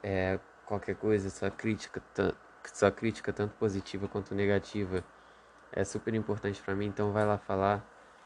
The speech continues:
pra eu poder dar continuidade nesse projeto. E é isso, espero realmente que vocês tenham gostado.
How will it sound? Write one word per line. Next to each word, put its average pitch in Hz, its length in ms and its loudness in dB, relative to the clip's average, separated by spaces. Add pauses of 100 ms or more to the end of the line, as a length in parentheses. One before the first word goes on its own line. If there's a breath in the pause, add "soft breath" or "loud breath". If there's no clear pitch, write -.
(140)
pra 101 100 0
eu - 120 2 (120)
poder 98 260 4
dar 98 140 4
continuidade 95 680 0
nesse 95 220 0
projeto. - 640 0 (1300 loud breath)
E 107 720 2 (160)
é 113 100 0
isso, 110 300 0
espero 104 320 2
realmente 110 420 2
que - 60 -8
vocês 101 300 -2
tenham 98 200 -2
gostado. 107 580 -2